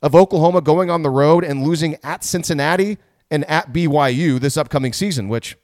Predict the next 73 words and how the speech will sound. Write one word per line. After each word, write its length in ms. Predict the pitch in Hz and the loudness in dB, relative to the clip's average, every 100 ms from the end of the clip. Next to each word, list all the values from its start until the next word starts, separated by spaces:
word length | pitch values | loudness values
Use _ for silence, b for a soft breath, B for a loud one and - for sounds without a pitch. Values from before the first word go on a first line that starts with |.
| _ | _
I 80 | 95 | -10
mean, 140 | 104 | -8
I 60 | 95 | -8
don't 100 | 156 | -8
know. 120 | 107 | -8
I 40 | |
mean, 100 | 117 | -8
that's 160 | 107 147 | -10 -10
certainly 320 | - 117 113 | -10 -8 -8
possible. 420 | - 123 131 90 | -6 -6 -6 -8
Right? 140 | 78 107 | -8 -6
I, 100 | 117 | -6
I 60 | - _ b | -8 _ b
mean, 140 | 123 131 | -8 -2
both 180 | 180 | 0
of 60 | 170 | 0
those 160 | 160 135 | -2 -2
teams 300 | 156 185 139 | -4 -2 -2
have 100 | 123 | -2
very 160 | 139 | -2
low 260 | 131 131 120 | 0 0 -2
season 260 | - 143 110 | -4 -6 -4
win 140 | 127 | -4
totals. 420 | 185 104 98 143 - b b b b b b b b | -4 -2 -2 -6 -10 b b b b b b b b
So, 320 | - 226 147 - 117 | 4 6 4 0 -6
here 100 | 165 | -4
we 80 | |
go. 120 | 120 76 _ - - | -4 -6 _ -20 -6
I 120 | 143 | 0
know 100 | 165 | 2
I'm, 260 | 170 151 139 | 2 0 -4
I'm 180 | 143 139 | -6 -2
rambling 320 | 151 143 143 | -2 -2 -2
on 140 | 135 | -2
and 80 | 127 | -2
on 160 | 117 110 | -4 -4
and 80 | |
on 180 | 101 87 | -6 -8
'cause 180 | 82 127 | -8 -6
I 100 | 123 | -4
got 180 | 120 117 | -4 -4
this 320 | 117 - - _ | -6 -6 -12 _
on 160 | - 123 | -8 -4
my 120 | 113 | -4
notes, 320 | 104 92 - | -4 -4 -6
so 160 | - 101 | -6 -4
I, 100 | 110 | -4
I 140 | 101 | -6
wanna 180 | 113 117 | -6 -6
finish 240 | 113 113 | -6 -8
this 160 | 107 101 | -8 -10
out. 220 | 85 67 - | -10 -12 -14
Like, 160 | 113 | -10
I 120 | 110 | -8
think 180 | 135 208 | -4 0
Oklahoma's 400 | 185 190 196 175 | 0 0 0 2
offense 320 | 139 151 175 | 2 0 -2
is 100 | 139 | -6
gonna 140 | 123 135 | -4 -4
be 100 | 120 | -4
good, 280 | 107 131 135 | -2 -2 -2
even 160 | 131 | -4
though 140 | 127 123 | -2 -2
I'm 120 | 107 | -4
critical 460 | 123 123 117 120 113 | -6 -6 -4 -2 -2
of 220 | 92 - | -6 -10
kind 160 | 113 | -10
of 40 | 101 | -10
the 60 | |
gimmicky 380 | 90 107 113 107 | -10 -8 -8 -8
part 180 | 98 104 | -6 -4
of 100 | 120 | -2
it. 200 | 143 - | -4 -6